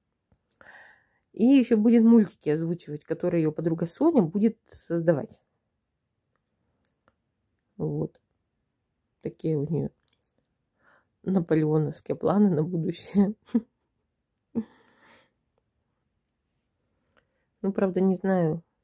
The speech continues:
сбудутся ли они, потому что, ну, Инна, она все-таки ленивенькая. Вот ленивенькая. Нет у нее такого ни трудолюбия, ни вот перфекционизма, когда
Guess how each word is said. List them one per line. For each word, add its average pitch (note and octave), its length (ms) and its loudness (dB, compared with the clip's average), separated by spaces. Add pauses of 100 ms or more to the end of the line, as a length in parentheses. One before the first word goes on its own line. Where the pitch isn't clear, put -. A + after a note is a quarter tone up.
(200)
сбудутся G3+ 540 2
ли F3+ 120 -2
они, E3 240 0
потому G#3 360 -4
что, G3 180 -8
ну, C4+ 180 -2
Инна, D#4 260 -2
она A#3+ 160 -2
все-таки - 300 -10
ленивенькая. E3+ 680 -2
Вот F3+ 200 -14
ленивенькая. A3 920 0 (600)
Нет A3 220 2
у F3+ 40 -2
нее E3 200 -2
такого E3 640 -4 (1400)
ни F3+ 80 -4
трудолюбия, G3+ 800 2
ни D#3+ 600 -4
вот D#3 220 -10
перфекционизма, F3+ 1040 0
когда D#3+ 340 -6